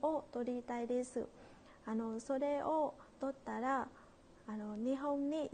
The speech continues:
ずっと住んでいます。私にとって介護の仕事はいい仕事だと思います。あの、ご清聴どうもありがとうございました。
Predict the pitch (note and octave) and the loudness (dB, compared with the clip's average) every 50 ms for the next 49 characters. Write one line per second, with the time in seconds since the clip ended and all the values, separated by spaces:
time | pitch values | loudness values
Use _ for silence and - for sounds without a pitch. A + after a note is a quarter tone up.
0 | B3 - - B3 A#3+ A#3+ - - B3 - - - - C4+ B3+ B3 B3+ B3+ B3+ B3+ | -6 -4 -2 -2 -2 -2 -4 -4 -4 -4 -4 -4 -4 -2 0 0 0 0 0 0
1 | B3+ B3+ B3+ C4 C4+ C4 - - A#3 - - - - - - - - - - - | 0 0 0 0 0 0 0 0 0 0 -2 -12 -20 -20 -20 -20 -20 -20 -20 -20
2 | - - - - - - C4 C4+ C#4 C#4 C#4+ - C#4 C#4 C#4+ C#4+ D4 D4 - C#4+ | -20 -20 -20 -14 -8 -6 -4 -2 -2 -2 -2 -2 0 0 0 0 -2 -2 -2 -2
3 | C4+ C4+ C4+ C4+ - - D4+ D4+ D4+ C#4+ - - - - - - - C#4 C4+ C4+ | -2 -2 -4 -6 -4 0 0 0 0 -2 -6 -10 -20 -20 -14 -8 -6 -4 -4 -4
4 | C#4 C4+ C4+ C4+ C4+ C#4 - C#4 C4+ C#4 C4 C4 C4 - A3+ A3 G#3 A3 A3+ B3+ | -2 -2 -2 -2 -4 -4 -4 -4 -2 -2 -2 -2 -2 -2 -2 -2 -2 -2 0 0
5 | C4+ C4 - - - - - - - - - - - C4 C4+ C#4 C#4 C#4+ - - | 0 -2 -2 -6 -12 -20 -20 -20 -20 -20 -12 -4 -2 0 2 2 0 -2 -2 -4
6 | C#4 C4 C4+ B3+ C4 B3+ B3 A3+ A3 A3 A3+ A3+ A3 G#3+ A3 - G#3+ G#3 G#3+ A3 | -4 0 0 0 0 0 0 -2 -2 -2 -2 -4 -4 -4 -4 -4 -4 -2 -2 -2
7 | A3+ A#3 A3+ A3+ A3+ A#3 A#3 A#3+ B3+ B3 - A#3 G#3+ - - - - - - - | 0 0 0 0 0 0 0 0 -2 -2 -2 -2 -4 -4 -6 -12 -20 -20 -20 -20
8 | - - - A3+ G#3+ G#3+ G#3+ G#3 - - B3 C4 C4+ - D4 D4 D4+ D4 - C#4+ | -18 -14 -8 -6 -6 -6 -6 -8 -6 -4 -4 -2 -2 0 0 0 0 0 0 0
9 | B3+ B3 A#3 B3+ B3+ B3+ B3 B3 - - - A3+ A3+ A#3+ A#3 A#3+ A#3+ A#3+ A#3+ - | 0 0 0 0 0 2 0 0 0 -2 -2 -2 0 0 -2 -2 -4 -4 -2 -2
10 | B3 B3 B3+ B3 B3 C4+ B3+ C4 C4 C4 C#4 C#4 C4+ - - - B3 A#3 | -2 -2 -2 -2 0 0 0 2 2 2 2 0 -2 -4 -4 -4 -4 -4